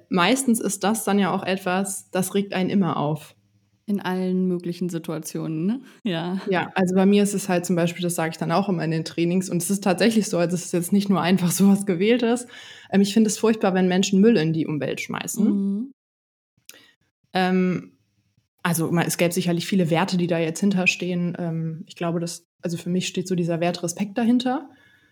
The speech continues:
Speaker 1: ähm, vor dem, wo wir leben, in Anführungsstrichen jetzt darauf bezogen. Ähm, aber das kann halt eben so ein erster Hinweis darauf sein, überhaupt erstmal zu schauen, so was ist mir halt fundamental wichtig. Also nicht nur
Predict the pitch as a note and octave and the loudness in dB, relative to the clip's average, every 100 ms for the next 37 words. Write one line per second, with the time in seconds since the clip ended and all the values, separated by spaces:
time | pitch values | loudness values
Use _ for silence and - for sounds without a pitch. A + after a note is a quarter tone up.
0 | _ _ _ _ _ _ F#3+ F3 - F#3 | _ _ _ _ _ _ 0 0 -2 -2
1 | F3 F3 F3 F3+ F3+ E3+ E3 E3 D#3+ D3+ | 0 0 2 4 2 2 0 0 2 2
2 | G3+ G#3 F3 G3+ G3+ G3 - G3+ G#3 G3 | 4 4 2 0 0 0 -2 0 0 0
3 | G3 F#3 F#3 F#3+ F#3+ F#3+ G#3+ G#3+ A3+ A#3+ | -2 -4 -2 -4 -8 -6 -4 0 0 -2
4 | - _ _ _ F3 F3 F3 F3 F3 F3 | -10 _ _ _ -6 -2 0 0 0 -4
5 | - _ _ _ _ F#3 F3+ G3 - A3+ | -10 _ _ _ _ 0 2 0 0 2
6 | G#3 F#3+ F#3+ F3+ F3+ E3+ - F#3+ F#3 E3 | 4 2 0 -2 -2 -2 -4 -4 -2 0
7 | G#3 F3 F3 E3 E3 - E3+ E3 E3 E3+ | 0 0 -4 -6 -6 -4 -4 -2 -4 -4
8 | - F3 D#3+ E3 E3+ - E3 E3 D#3 D3+ | -4 -6 -6 -6 -6 -4 -2 -2 -4 -6
9 | E3 D#3+ D#3+ D#3 D3 - _ - A3 G3 | -8 -6 -4 -4 -4 -10 _ -2 2 4
10 | E3 D#3 D#3+ E3 E3 C#3 C3+ - D#3 - | 4 0 -2 0 0 -2 -6 -8 -6 -2
11 | D#3+ D#3+ E3 E3 E3 D#3+ D#3 | 0 0 0 0 0 0 -4